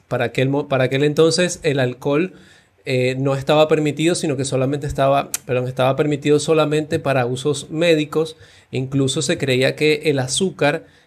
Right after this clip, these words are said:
eh, se consideraba como un medicamento. Obviamente esto fue cambiando y adaptándose cada vez más a lo que hoy conocemos como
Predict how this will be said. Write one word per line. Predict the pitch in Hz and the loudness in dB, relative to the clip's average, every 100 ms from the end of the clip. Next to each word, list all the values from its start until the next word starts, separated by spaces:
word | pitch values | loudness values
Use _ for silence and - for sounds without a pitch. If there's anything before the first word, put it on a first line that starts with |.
| _ _ | _ _
eh, | 127 123 127 123 | -4 0 0 0
se | - 139 | 0 -2
consideraba | 131 131 131 123 131 | -2 0 0 2 0
como | 151 143 131 | -2 -6 -6
un | 123 | -4
medicamento. | 139 143 139 117 120 107 123 | -4 -4 -4 -6 -4 2 4
Obviamente | 135 147 147 151 | 6 4 4 2
esto | 156 | 0
fue | 147 147 139 139 | 0 2 4 2
cambiando | 139 131 139 151 156 170 | 0 0 2 2 2 2
y | |
adaptándose | 151 127 131 120 139 - 139 | 2 0 -2 -4 -4 -6 -4
cada | 139 123 | 0 2
vez | 131 135 | 2 -2
más | 135 147 - | -4 -4 -4
a | 151 | -2
lo | 127 117 | -2 0
que | 120 | -2
hoy | 113 | -2
conocemos | 135 147 131 123 135 - | -4 -4 -4 -4 -6 -6
como | 127 131 123 | -6 -6 -8